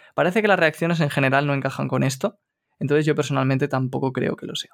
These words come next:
Pero hay una frase muy interesante en la que no pusimos suficiente énfasis en el episodio anterior, y es que Ace dice que esto, esto que quiere hacer Luffy está al final de su sueño, según la traducción oficial. Entonces, lo que yo creo que podemos entender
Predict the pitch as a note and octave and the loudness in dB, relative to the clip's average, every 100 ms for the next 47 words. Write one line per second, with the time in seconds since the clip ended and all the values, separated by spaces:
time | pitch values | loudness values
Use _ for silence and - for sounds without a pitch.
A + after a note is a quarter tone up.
0 | _ _ _ - C#3+ F3 C4 C4+ A#3 A3+ | _ _ _ -2 2 4 2 2 0 0
1 | F#3 E3+ G3 F3+ D#3+ C3+ D3+ D3 - - | 2 2 4 4 2 2 0 0 -4 -6
2 | - C3 C3 C#3 C3+ D3 F3+ G#3 F#3+ G3 | -4 -2 0 0 2 2 2 0 0 0
3 | F3 C#3+ D3 D#3 E3 D#3+ D#3+ D#3+ E3+ D3+ | 0 0 0 2 0 0 -2 -4 -4 -2
4 | C#3+ C3 C3 C3 C3+ C3+ C#3+ D#3 D3+ C#3+ | 0 2 0 0 -2 0 2 2 2 2
5 | C#3+ - - - _ _ - D#3 G#3+ - | 0 -4 -20 -20 _ _ -2 0 0 2
6 | A3 A3 - F#3 A3 F#3 E3 G#3+ G3 D#3+ | 0 0 0 2 4 2 2 0 0 -4
7 | - _ _ _ - C#3 D#3+ G3+ - A#3 | -4 _ _ _ -2 2 2 2 0 2
8 | G#3+ - F3+ A3 A3+ G3+ E3+ D#3+ C#3 E3 | 2 2 0 -2 0 0 0 0 0 2
9 | F#3 E3 E3+ - B2+ - F#3+ G3+ _ D3 | 0 0 -2 -2 -4 0 0 0 _ -2
10 | C#3 C3 - C#3 D3 G3 F#3+ D3 - - | 0 -2 -2 0 2 2 0 -2 -4 -6
11 | C3+ B2 - _ _ _ - - C3 D3 | -4 -4 -6 _ _ _ -12 -4 -2 0
12 | C#3+ C3+ C3 C#3+ - - _ _ _ _ | 0 -4 -6 -8 -8 -14 _ _ _ _
13 | _ _ _ _ - D3+ G3+ A3+ E3 D3 | _ _ _ _ -4 2 2 2 2 2
14 | F3 A#3+ A3 G3+ G3 F3+ E3 D#3+ D#3+ F3+ | 2 2 2 2 2 0 2 2 4 2
15 | F#3 | 0